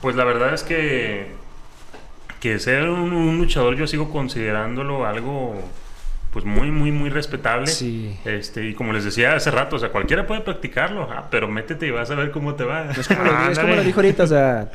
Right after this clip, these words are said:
Speaker 2: les dice así cualquiera de, "Para esto no eres bueno". O sea,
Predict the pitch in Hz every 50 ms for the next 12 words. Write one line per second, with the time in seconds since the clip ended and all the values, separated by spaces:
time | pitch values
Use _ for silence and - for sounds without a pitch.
0 | - - 123 131 127 123 135 135 143 170 170 170 165 160 160 170 156 - 160 160
1 | 165 160 160 156 143 131 120 110 117 120 123 127 131 127 - - 160 160 151 143
2 | 139 139 139 143 147 143 139 147 143 139 135 127 117 104 - - - - - -
3 | 127 117 110 104